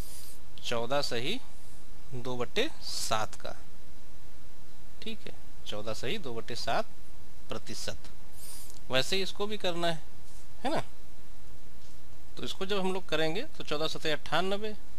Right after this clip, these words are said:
और दो सौ हो जाएगा, यानी कि हंड्रेड बटे सेवन,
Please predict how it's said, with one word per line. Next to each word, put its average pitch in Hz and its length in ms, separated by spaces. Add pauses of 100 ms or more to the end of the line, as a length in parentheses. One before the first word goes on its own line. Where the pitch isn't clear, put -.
(120)
और 123 120
दो 185 220 (420)
सौ - 280
हो 117 100
जाएगा, 110 360
यानी 113 520
कि 208 200 (420)
हंड्रेड 110 300
बटे - 300 (540)
सेवन, 104 520